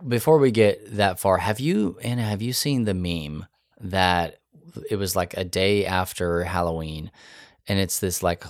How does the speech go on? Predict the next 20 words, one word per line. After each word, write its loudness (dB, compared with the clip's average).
long-necked, -2
like, -6
goofy-looking -2
turkey -6
just -6
sticking -4
out, -4
and -2
it, -12
it, -8
all 10
it -2
says 2
is, -6
"Am 0
I 6
a 8
joke 6
to -4
you?" -2